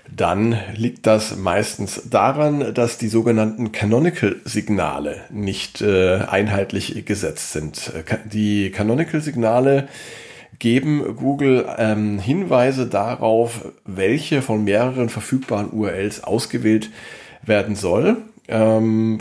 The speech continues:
für die Suche. Und es gibt verschiedene Canonical-Signale,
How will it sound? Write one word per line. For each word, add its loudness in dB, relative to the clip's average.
für 2
die -4
Suche. -8
Und -6
es -8
gibt -8
verschiedene 0
Canonical-Signale, 4